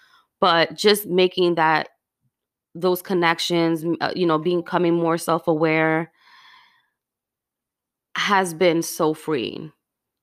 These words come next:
And I mean that most humbly, as not bragging, like, genuinely, I feel most myself today than I've ever felt. Um,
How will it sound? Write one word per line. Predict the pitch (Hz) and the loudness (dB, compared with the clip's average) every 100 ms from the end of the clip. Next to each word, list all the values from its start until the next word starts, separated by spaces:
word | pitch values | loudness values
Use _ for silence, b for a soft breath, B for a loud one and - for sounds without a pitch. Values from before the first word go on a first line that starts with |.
| _ | _
And | 175 170 165 160 | 0 2 4 2
I | - 165 | 2 0
mean | 170 170 170 | 2 2 2
that | 160 156 147 - - - | 2 2 0 -6 -20 -12
most | 170 165 165 - | -6 -4 -6 -8
humbly, | - 185 190 196 190 185 190 196 _ _ _ _ _ - | -2 -2 0 0 0 0 -2 -6 _ _ _ _ _ -4
as | 165 170 | -4 0
not | 180 180 165 | 0 0 0
bragging, | 175 175 175 180 180 185 185 - _ _ _ _ - | 0 2 2 4 4 2 -2 -8 _ _ _ _ -4
like, | 175 156 160 | 0 0 -4
genuinely, | 143 - 190 190 180 165 156 151 147 143 160 _ _ _ _ _ _ - | -8 0 2 4 2 2 0 -2 -2 -4 -8 _ _ _ _ _ _ -2
I | 170 | -2
feel | - 196 175 | -2 0 0
most | 170 165 160 175 | 2 0 -2 -2
myself | 160 156 - 143 | -4 -4 -2 -4
today | - 147 139 160 | -4 -6 -2 -2
than | 156 | -2
I've | 143 139 | -4 -4
ever | 139 120 | -6 -6
felt. | - - - - _ _ _ _ _ _ _ - | -6 -6 -6 -10 _ _ _ _ _ _ _ 0
Um, | 160 151 147 147 147 | 2 4 0 -2 -6